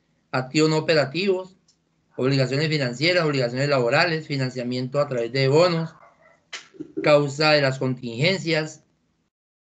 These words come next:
explicación del capital y la utilidad de dividendos, etcétera.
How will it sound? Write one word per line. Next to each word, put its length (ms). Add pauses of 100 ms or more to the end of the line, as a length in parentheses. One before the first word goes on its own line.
(120)
explicación 680
del 160
capital 460
y 60
la 100
utilidad 280
de 40
dividendos, 680 (100)
etcétera. 440